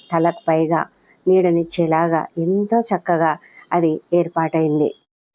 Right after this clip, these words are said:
ఏదో ఫంక్షన్లో ఎవరైనా వచ్చి టకటక ఒక, ఆ, షామియానా ఏర్పాటు చేసినట్లుగా ఏర్పాటైపోయింది.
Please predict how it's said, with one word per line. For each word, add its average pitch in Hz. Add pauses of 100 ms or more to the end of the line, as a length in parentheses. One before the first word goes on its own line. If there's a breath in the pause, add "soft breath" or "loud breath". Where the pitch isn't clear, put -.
(320)
ఏదో 202
ఫంక్షన్లో 180 (200)
ఎవరైనా 175
వచ్చి 170
టకటక 170
ఒక, 151 (460 soft breath)
ఆ, 160
షామియానా 170
ఏర్పాటు 165
చేసినట్లుగా 175 (280 loud breath)
ఏర్పాటైపోయింది. 147